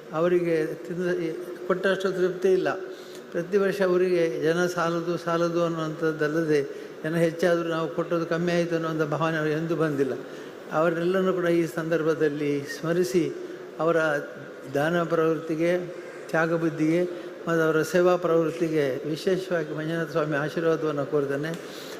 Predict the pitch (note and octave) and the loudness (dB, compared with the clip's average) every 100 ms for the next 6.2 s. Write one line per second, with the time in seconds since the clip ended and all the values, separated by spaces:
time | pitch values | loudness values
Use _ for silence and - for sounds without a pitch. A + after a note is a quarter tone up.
0 | - D#3+ F3 F3+ F#3+ F3 F3 F3+ F3 - | -4 2 2 2 0 0 2 2 2 0
1 | E3 E3+ F3 D#3+ E3+ F#3 F#3 F3 E3+ E3 | -2 -2 0 0 2 2 2 2 0 0
2 | D#3 C#3+ C#3+ C3 - - - - - - | 0 0 0 0 -4 -10 -12 -14 -12 -12
3 | - - E3 G3 F#3+ F#3 F3 F3 D#3+ F3 | -8 -4 0 2 2 2 2 2 0 0
4 | F3+ F3 E3+ E3 D#3+ D#3 D3+ D3 C#3 B2+ | 2 2 2 0 -2 -2 2 2 2 0
5 | - - C#3+ E3 F3 E3+ D#3 D3 D3 - | -6 -6 0 2 4 2 0 0 0 -2
6 | C3 | -2